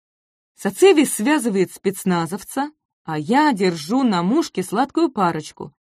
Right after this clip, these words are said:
Забираю у них мобилы, потом ведем их в дом.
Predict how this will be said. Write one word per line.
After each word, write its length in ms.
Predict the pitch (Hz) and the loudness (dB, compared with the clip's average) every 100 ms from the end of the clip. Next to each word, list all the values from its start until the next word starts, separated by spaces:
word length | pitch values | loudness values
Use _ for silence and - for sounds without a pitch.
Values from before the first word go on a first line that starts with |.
| _ - | _ -6
Забираю 580 | 156 214 277 339 311 208 | 0 2 4 4 4 2
у 60 | |
них 280 | 220 240 - _ | 2 0 -4 _
мобилы, 680 | 185 190 185 170 160 196 285 _ _ | -2 0 0 -2 -4 -4 -8 _ _
потом 400 | 170 170 277 311 | -8 0 2 4
ведем 320 | 214 180 254 262 | 2 2 0 0
их 160 | 226 196 | -6 -6
в 100 | 175 | -6
дом. 400 | 156 160 135 | -4 -4 -6